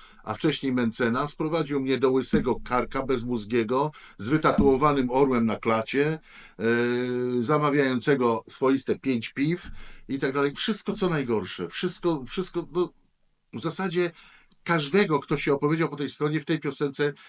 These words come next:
pan Andrzej Sikorowski wręcz zesz-, zeszmacił. Panie Andrzeju, jedno pytanie. Jak wy chcecie zebrać jakąkolwiek relację współczulną do waszej,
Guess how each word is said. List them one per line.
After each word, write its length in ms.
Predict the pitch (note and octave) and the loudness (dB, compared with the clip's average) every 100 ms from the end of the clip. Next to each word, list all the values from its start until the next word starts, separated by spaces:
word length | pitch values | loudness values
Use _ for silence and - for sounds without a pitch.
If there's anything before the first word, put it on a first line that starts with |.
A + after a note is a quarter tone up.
| - | -10
pan 120 | B2 C3 | -4 -2
Andrzej 240 | C3 C3 | 0 -2
Sikorowski 520 | C3 B2+ B2 B2 B2 | -4 -2 -2 -2 -4
wręcz 220 | A#2+ C#3 | -4 -4
zesz-, 280 | G#2 A2+ - | -4 -8 -8
zeszmacił. 720 | A2+ C#3+ - A#2 F2+ - D2 - _ _ _ _ _ _ _ _ _ _ - _ | -6 -4 -2 -4 -4 -8 -16 -20 _ _ _ _ _ _ _ _ _ _ -20 _
Panie 240 | B2 D3+ D#3 | -4 -2 0
Andrzeju, 460 | C3+ E3+ D#3+ C3 - | 0 2 2 0 -2
jedno 400 | B2 D#3+ C#3 D3 | 0 0 0 -4
pytanie. 600 | D#3 C#3+ D3 A#2 F#2+ F2+ - - - _ _ - - | -2 -2 0 0 -2 -6 -14 -20 -20 _ _ -20 -14
Jak 460 | C#3+ F#3 G3+ A#2+ G#2+ | -4 -2 -2 -2 -4
wy 200 | G2 G#2+ | -4 -6
chcecie 560 | - - C3+ - G#2+ | -6 -2 -2 -2 -6
zebrać 920 | F#2 F2 B2 A2+ F#2 F2 E2+ - - _ _ _ _ _ _ - | -6 -6 -4 -2 -4 -8 -10 -14 -16 _ _ _ _ _ _ -10
jakąkolwiek 800 | G#2 B2 A2 - D3 C3+ C#3 A2+ | -6 -4 -4 0 0 2 -2 -2
relację 840 | A#2 A#2+ C3 - - A2 G#2+ G2+ - _ - - | -2 0 -4 -6 -6 -4 -4 -8 -16 _ -20 -16
współczulną 960 | - - C#3+ C#3 - D3+ C#3+ B2 A2 | -14 -2 0 0 0 -2 0 0 0
do 140 | G#2 G2+ | 0 0
waszej, 500 | G#2+ G#2+ - A#2+ | -2 -4 -4 -6